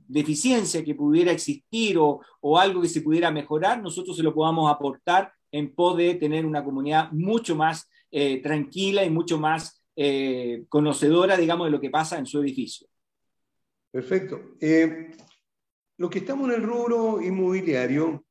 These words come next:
Speaker 2: como administradores o corredores de propiedades, como también en mi caso, eh, sabemos que ustedes trabajan con un alto estándar, eh, y están,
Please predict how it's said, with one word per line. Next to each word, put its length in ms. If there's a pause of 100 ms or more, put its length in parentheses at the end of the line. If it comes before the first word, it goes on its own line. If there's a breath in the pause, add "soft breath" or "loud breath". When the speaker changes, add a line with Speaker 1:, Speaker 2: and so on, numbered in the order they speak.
(140)
Speaker 2:
como 460
administradores 720
o 80
corredores 880
de 80
propiedades, 520
como 420 (120)
también 340
en 120
mi 120
caso, 480 (380)
eh, 200
sabemos 320
que 60
ustedes 360
trabajan 420
con 140
un 120
alto 220
estándar, 480
eh, 600
y 120
están, 440